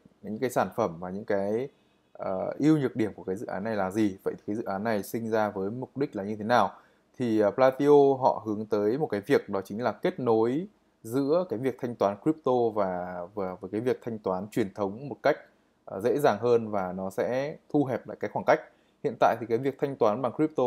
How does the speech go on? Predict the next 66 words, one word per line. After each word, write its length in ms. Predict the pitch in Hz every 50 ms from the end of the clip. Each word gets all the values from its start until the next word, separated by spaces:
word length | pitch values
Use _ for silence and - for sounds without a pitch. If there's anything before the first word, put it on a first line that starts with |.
| 120 110
nó 160 | 104 101 104
vẫn 260 | 107 123 120 165 165
còn 240 | - 139 120 101 98 107
rất 140 | 156 185
là 80 | 175 120
bị 180 | 117 113 - - - -
giới 180 | 101 107 110 117
hạn, 260 | 160 185 165 - - - _ -
bởi 180 | 101 98 95 92
vì 300 | 92 101 98 95 95 95 -
thứ 60 | 101
nhất 220 | 120 156 175 -
là 60 | 113 98
về 160 | 101 92 92
luật 160 | 95 92 -
pháp, 280 | - 165 196 202 - -
và 80 | 104
thứ 160 | 95 - 104
hai 300 | 104 123 123 123 117 113 110 - _ _ _ _ _ _
là 160 | - - 95 95
bởi 180 | 95 92 90
vì 220 | 90 95 95 92 90
cái 160 | - 92 95 92
sự 180 | - - 165 - _
công 140 | - 127 127
nhận 160 | 131 127 - -
của 100 | - 101
mọi 180 | 104 - 101
người, 300 | 117 120 120 117 107 92 - _ _ _ _
cũng 220 | - 139 135 139
như 200 | 143 143 139 135
là 280 | 123 117 110 104 101 95
cái 160 | 92 98 101
việc, 300 | 104 123 143 131 - - _ _
ờ, 520 | - 95 95 95 95 95 95 95 95 90 -
không 240 | - - 170 165 160 147
ai 220 | - 151 156 156 147
cũng 140 | 127 - 160
phải, 140 | 160 - - -
không 200 | - - 165 160
phải 120 | - 113 -
ai 220 | - 113 117 117
cũng 140 | 113 - -
có 120 | - 101
cái 100 | 101 117
hiểu 180 | 123 139 117 90
biết, 220 | 95 117 139 156 -
và 80 | -
không 220 | 95 - - 165 143
phải 100 | 117 -
ai 220 | - 113 113 110 -
cũng 100 | - - -
có 80 | 113 107
thể, 200 | 139 131 101 82 - _ _ _ _ _ _ _ _ -
à, 120 | - 98 - -
tự 120 | 127 117 - -
lên 280 | - 110 110 107 110
sàn 200 | - - 101 92
giao 100 | 95 104
dịch 140 | 110 113 98 -
và 80 | - 90
có 60 | 92 104
thể 140 | 120 98
mua 220 | 90 95 107 107 104
cho 120 | - 107
mình 340 | 104 101 98 92 92 85 -